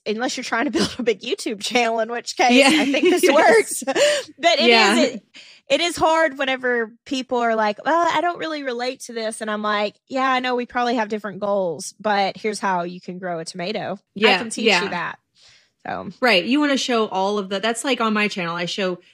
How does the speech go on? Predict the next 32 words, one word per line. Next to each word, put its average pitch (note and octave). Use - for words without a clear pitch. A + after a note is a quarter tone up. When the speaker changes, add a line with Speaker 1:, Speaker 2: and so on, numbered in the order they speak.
Speaker 2:
this B3
bread G3+
recipe F#3
and F#3+
this, A3+
people G#3+
are A3+
like, G3+
"Well, A3+
which D4
one F4
do D4+
you C4+
make A#3+
daily?" G#3+
You A#3+
know, A3
'cause -
obviously, A#3+
like, F#3
I'm G3
showing A#3+
you G3
every A3
option F3+
possible. G#3
Speaker 1:
Right. G3+
Speaker 2:
And G#3+
they A3
sometimes E4+
forget G#3
that F#3